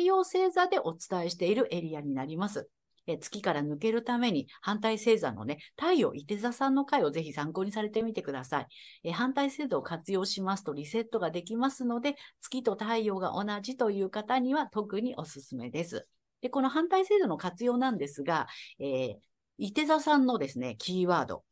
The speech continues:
えー、精神性とか哲学的、あとは広く遠くっていうことをね、意識しながら、えー、太陽いて座さんのラッキーアクションなどを取り入れてみてください。はい、星読みは以上となります。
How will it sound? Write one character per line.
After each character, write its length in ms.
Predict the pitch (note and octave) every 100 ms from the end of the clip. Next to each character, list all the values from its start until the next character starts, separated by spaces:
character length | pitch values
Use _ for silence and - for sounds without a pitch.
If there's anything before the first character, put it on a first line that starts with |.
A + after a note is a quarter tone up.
| _ -
え 60 | C#3+
ー、 60 | C3 - - _
精 240 | - F#3+ F#3
神 240 | - F3
性 240 | E3 E3 D#3
と 100 | C#3+
か 180 | - -
哲 340 | D3+ D3+ A3+
学 320 | A3 G#3 G#3+
的、 400 | - D#3 - C#3 -
あ 100 | -
と 100 | C#3+
は 80 | B2+
広 400 | - F#4 G4+ -
く 180 | F3
遠 300 | F3 A#3 C#4+
く 160 | C#4+ F4+
っ 20 |
て 220 | F#4 -
い 80 | F3
う 80 | D3+
こ 140 | C#3
と 140 | D3 A#2
を 80 | G#2
ね、 160 | F3+ - -
意 120 | G#3
識 240 | - F3
し 120 | E3 F3
な 160 | A#3+
が 120 | B3
ら、 200 | C4+ D4 - -
え 140 | D3+ C#3+
ー、 0 |
太 280 | F3+ D#3+
陽 140 | D3+ C3+
い 60 |
て 100 | C3+
座 160 | D#3 E3
さ 120 | F3+
ん 60 | F3+
の 140 | B3+
ラ 160 | C#3+ C#3+
ッ 20 |
キ 160 | - F#3
ー 20 |
ア 20 |
ク 80 | G3+
シ 100 | -
ョ 60 | C4
ン 60 |
な 120 | B3 B3+
ど 180 | G#3+
を 100 | B3+
取 240 | - E3 C#3+
り 40 |
入 100 | D3
れ 40 | C#3+
て 160 | B3
み 100 | G3
て 120 | D3+
く 100 | C3+
だ 140 | A2+ A2
さ 340 | A2 C3+ D3
い。 120 | D3+ - _ _ _ _ _ _ _ _ _
は 100 | F#3+
い、 80 | - -
星 140 | F3+
読 160 | C4 C#4
み 40 |
は 60 | D4
以 100 | F3
上 140 | E3 C#3
と 120 | C#3
な 120 | C3
り 120 | B2+
ま 420 | C#3 F3 F#3+ G3
す。 180 | G3+ -